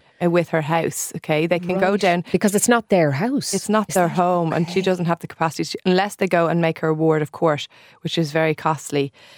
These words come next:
Speaker 1: Um, and then the other option, they can still put, like, if, if she needs to access nursing home supports, they can still go down the fair
Speaker 2: Under
Speaker 1: deal
Speaker 2: fair
Speaker 1: ru-,
Speaker 2: deal
Speaker 1: under the
Speaker 2: route.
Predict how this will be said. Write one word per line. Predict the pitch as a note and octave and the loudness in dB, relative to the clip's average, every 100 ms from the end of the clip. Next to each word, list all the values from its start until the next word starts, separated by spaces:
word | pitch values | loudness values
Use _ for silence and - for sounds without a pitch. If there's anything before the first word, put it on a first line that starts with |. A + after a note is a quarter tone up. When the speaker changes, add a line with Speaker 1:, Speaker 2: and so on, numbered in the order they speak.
| - _ - | -20 _ -2
Speaker 1:
Um, | E3 D#3 | 0 0
and | D#3 D#3+ E3 | 0 0 2
then | F3+ | 2
the | F#3 | 4
other | F#3 G#3+ | 4 4
option, | F#3+ - E3+ | 2 0 0
they | D#3+ | 0
can | D#3+ F3 | 0 -2
still | - G#3 G#3+ | 0 0 -2
put, | - F#3+ - | -2 -4 0
like, | E3+ D#3+ | -2 -2
if, | F3+ | -6
if | F#3+ F3+ | -4 -2
she | - | 2
needs | F#3 F#3 | 2 2
to | - | -2
access | F3 - E3+ - | -6 -4 -4 -2
nursing | E3+ E3 F#3 | 0 0 -2
home | E3 D#3 D3+ | -2 -2 -4
supports, | - - - D3+ C#3+ - - - | -10 -10 -2 0 -2 -10 -18 -8
they | E3 | -4
can | E3+ | -4
still | D#3 F3 | 0 0
go | E3+ | 2
down | E3 D#3 | 0 0
the | D#3 | 0
fair | - D#3+ | 0 2
Speaker 2:
Under | D#3 | 2
Speaker 1:
deal | D#3+ | 2
Speaker 2:
fair | D#3 | 2
Speaker 1:
ru-, | D3 | 2
Speaker 2:
deal | C#3+ D3 | 2 2
Speaker 1:
under | C3 G2+ | 4 2
the | |
Speaker 2:
route. | B2 | 2